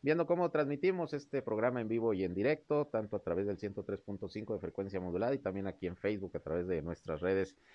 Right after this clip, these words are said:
sociales, y les doy nuevamente la bienvenida, igual a Fabi, a su maestra, compañera aquí de nosotros de,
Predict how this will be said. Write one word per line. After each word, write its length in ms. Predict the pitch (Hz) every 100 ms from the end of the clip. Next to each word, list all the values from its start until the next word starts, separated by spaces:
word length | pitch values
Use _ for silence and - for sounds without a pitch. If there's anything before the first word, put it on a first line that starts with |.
| - -
sociales, 600 | _ 90 117 120 139 131 101
y 120 | 90
les 140 | 85
doy 100 | 92
nuevamente 440 | 92 95 95 92 85
la 100 | 78
bienvenida, 600 | 80 80 90 127 131 - _ -
igual 220 | 87 104
a 60 | 98
Fabi, 240 | 110 110
a 40 |
su 140 | 98 92
maestra, 360 | 95 120 120
compañera 420 | 117 92 90 92 98
aquí 140 | -
de 60 | 95
nosotros 480 | 80 92 - 90
de, 180 | 76 71